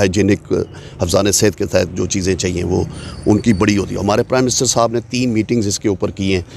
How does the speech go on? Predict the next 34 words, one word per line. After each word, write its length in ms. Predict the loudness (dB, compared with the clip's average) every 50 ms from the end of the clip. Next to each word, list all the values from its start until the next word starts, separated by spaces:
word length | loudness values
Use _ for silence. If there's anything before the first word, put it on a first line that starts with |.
| -20 -20 -10 -4
हमारे 220 | 0 2 2 2 2
Minister 340 | 2 0 0 0 -2 -2 -2
साहब 260 | 0 2 0 0 0
जो 140 | -2 -2 0
हैं, 120 | 0 -2
अली 120 | -2 -2
शान 240 | -4 -4 -2 -2 -2
सोनी 240 | -4 -4 -4 -4 -4
साहब, 220 | -2 -4 -4 -2 2
उन्होंने 380 | 2 4 6 6 6 6 6 4 2 -4 -20 -20 -20 -20 -12 -4 0
तीन 160 | 2 2 2
चार 240 | 2 2 0 0 0
meetings 340 | -2 -4 -4 -4 -4 -4 -4
इसके 220 | -4 -4 -2 -4
ऊपर 200 | -2 0 -2 -4
की 180 | -4 -4 -4 -2
हैं 160 | -2 -4 -4 -8 -14 -14 -14 -14 -6 0
कि 180 | 2 2 2 2 0 -8 -18 -18 -18 -8 -4 0
इसको 260 | 0 0 2 2 2
अब 160 | 2 2 2 0
हम 160 | -2 -2 -2
ख-, 260 | -4 -6 -6 -4 -2
नहीं 180 | 2 2 2 2
छोड़ 240 | 0 -2 -6 -6 -6
सकते। 300 | -6 -10 -10 -10 -12 -14 -14 -16 -18 -18 -16 -6 -2
तो 60 | 0
ये 220 | 4 6 6 6 6
बड़ा 220 | 4 4 4 4
important, 600 | 2 0 0 2 0 2 4 2 2 2 4 4
uh, 180 | 4 4 2 2
एक 260 | 0 -2 -2 -4 -8
फ-, 360 | -4 -2 0 0 2 0 0
sector 380 | 0 0 0 0 0 -2 -4 -4
है, 200 | -2 -4 -6